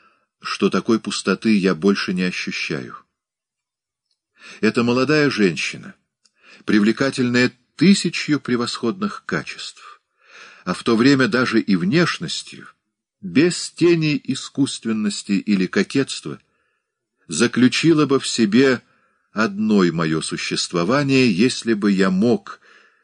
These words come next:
как сначала надеялся, заключить её существование в себе. Мне нечего было бояться мужчин. Я уверен, что был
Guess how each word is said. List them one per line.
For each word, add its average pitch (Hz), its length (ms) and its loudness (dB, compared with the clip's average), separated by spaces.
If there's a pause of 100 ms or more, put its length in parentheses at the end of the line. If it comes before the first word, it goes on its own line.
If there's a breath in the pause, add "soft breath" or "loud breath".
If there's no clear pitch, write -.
как 87 200 -6
сначала 85 540 -2
надеялся, 98 800 0 (420 soft breath)
заключить 92 720 -2
её 80 420 0
существование 95 1040 -4
в - 80 -16
себе. 65 360 -10 (2250)
Мне 135 260 2
нечего 180 460 6
было 113 240 4
бояться 80 520 0
мужчин. - 420 -12 (1120 loud breath)
Я 160 220 4
уверен, 160 400 4
что 127 240 0
был 139 300 4